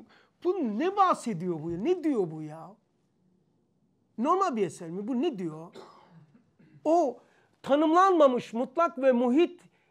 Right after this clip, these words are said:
i-, ilmi yazılımlara esmaları monta ediyor. "Böyle olursa bu oluyor." diyor.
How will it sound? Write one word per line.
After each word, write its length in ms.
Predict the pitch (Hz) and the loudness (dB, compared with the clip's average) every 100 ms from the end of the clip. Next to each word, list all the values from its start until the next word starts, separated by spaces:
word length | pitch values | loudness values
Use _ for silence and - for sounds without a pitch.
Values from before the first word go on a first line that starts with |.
| _ | _
i-, 60 | - | -4
ilmi 500 | 247 285 240 254 349 | -4 0 2 4 6
yazılımlara 960 | 311 254 247 240 254 262 269 285 311 - | 6 6 4 2 -2 2 4 6 4 6
esmaları 600 | 269 285 - 277 285 330 | 4 4 4 6 8 8
monta 380 | 349 311 - 226 | 6 -2 0 -2
ediyor. 500 | 185 156 160 143 131 151 _ _ _ _ _ _ _ _ - | -2 -4 -6 -8 -10 -16 _ _ _ _ _ _ _ _ 0
"Böyle 260 | 233 302 277 | 4 6 6
olursa 340 | 240 - 285 | 4 0 -2
bu 100 | 302 | 0
oluyor." 420 | 214 165 139 127 | 0 -2 -6 -12
diyor. 200 | 151 139 | -16 -20